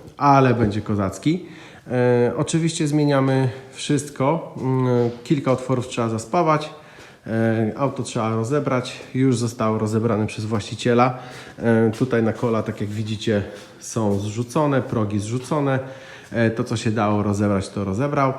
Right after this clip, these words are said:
E, dach zostaje czarny, <clears throat> natomiast cały środek,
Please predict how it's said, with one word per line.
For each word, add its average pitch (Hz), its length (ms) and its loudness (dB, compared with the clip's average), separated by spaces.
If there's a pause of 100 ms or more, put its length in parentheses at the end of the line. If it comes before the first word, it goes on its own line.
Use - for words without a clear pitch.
(300)
E, 110 180 0
dach 120 380 2 (280)
zostaje 110 480 0
czarny, 147 460 4 (460)
<clears throat> 135 360 12
natomiast 151 760 2 (720)
cały 120 320 6
środek, 117 480 2